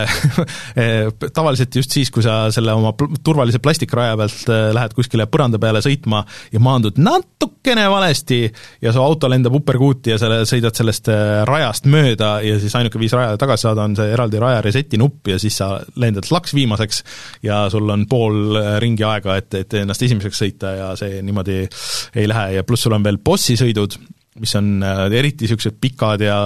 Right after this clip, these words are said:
ja keerulised ja seal tavaliselt on need mingid nagu rajamänguasjad, äh, mis teevad su elu raskemaks, et mingi ämblik, kes sülitab sulle ämblikuvõrke tee peal ja, ja mingisugused siuksed asjad. Et, ähm, äh, et, et ei ole lihtne, aga jätkuvalt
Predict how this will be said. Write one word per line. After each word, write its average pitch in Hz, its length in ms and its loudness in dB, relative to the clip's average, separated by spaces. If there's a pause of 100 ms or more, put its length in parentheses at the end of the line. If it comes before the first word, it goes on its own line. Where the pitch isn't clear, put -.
(140)
ja 104 80 -2
keerulised 107 480 0
ja 107 80 0
seal 107 160 0
tavaliselt 110 400 -2
on 104 80 0
need 98 160 0
mingid 107 300 0 (320)
nagu 107 100 -2
rajamänguasjad, 117 960 -2
äh, 98 160 0
mis 101 160 -4
teevad 107 240 0
su 113 160 2
elu 117 160 0
raskemaks, 104 480 -2
et - 80 -6
mingi 101 240 0
ämblik, 104 400 -2
kes - 160 -4
sülitab 110 320 -2
sulle 104 160 0
ämblikuvõrke 110 560 -2
tee 95 160 -4
peal 95 240 -4
ja, 95 140 -4 (160)
ja 95 180 -4
mingisugused 101 380 -4
siuksed 107 240 -2
asjad. - 240 -6 (640)
Et, 131 240 -2
ähm, 113 240 0 (380)
äh, 143 480 -4
et, 151 180 -6
et 170 160 0
ei 220 80 4
ole 233 160 4
lihtne, 135 300 0 (100)
aga 190 300 0 (600)
jätkuvalt 123 540 -2